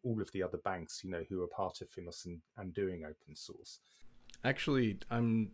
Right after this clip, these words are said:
Speaker 2: really sad. I went to the Open Source and Finance Forum last year, so it had a different name at th-,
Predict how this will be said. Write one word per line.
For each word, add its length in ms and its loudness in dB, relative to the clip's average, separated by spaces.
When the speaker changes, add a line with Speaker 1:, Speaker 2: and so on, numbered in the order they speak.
Speaker 2:
really 420 4
sad. 440 0
I 100 -2
went 220 0
to 100 -8
the 400 2
Open 180 4
Source 200 0
and 100 0
Finance 280 0
Forum 340 -2
last 340 0
year, 260 -4
so 100 -2
it 80 -4
had 120 -2
a 80 -2
different 240 -2
name 180 -2
at 80 -6
th-, 140 -8